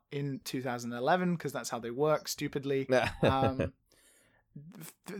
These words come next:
Speaker 1: fifa twelve is the one I played in university. So going back to the time when I had all the free time in the world and I just played video games like an idiot and I played with my friends.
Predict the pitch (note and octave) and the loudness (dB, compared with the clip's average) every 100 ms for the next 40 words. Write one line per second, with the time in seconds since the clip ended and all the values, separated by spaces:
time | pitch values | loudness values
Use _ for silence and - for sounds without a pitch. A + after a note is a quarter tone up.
0 | D#3 - G#3+ A3+ G3 F#3 E3+ D3+ D3+ D3+ | -10 4 8 10 10 8 8 6 4 4
1 | C#3+ D#3 C#3+ C#3 D3 C#3+ C#3 D4+ C4+ - | 4 4 2 2 -2 -2 4 6 6 4
2 | A#2 - _ _ - E3 D#3 F3+ E3+ E3 | -4 -8 _ _ -2 2 4 6 6 4
3 | D#3+ D#3 E3 D#3+ D3+ D3 D3+ D#3+ E4 E4+ | 0 2 4 4 4 4 6 8 8 8
4 | D4 B3 - G#3+ F#3+ F3 F3 E3 D3+ D3 | 8 4 6 4 6 4 4 4 6 6
5 | C#3+ C#3 C#3 C3+ C3+ C#3 D3 D3+ - F#3+ | 8 8 6 4 4 6 6 4 8 8
6 | A3 G3+ G3 F#3 F#3 E3 F3+ G3+ F3+ D#3 | 10 10 8 8 8 6 8 8 8 8
7 | D3+ D3 B2+ C#3+ D3 D3 D3 C#3+ C#3+ D3+ | 6 4 0 2 2 4 4 4 2 2
8 | E3+ E3+ D3+ C3+ B2+ C3+ D3 | 2 6 6 6 4 0 -2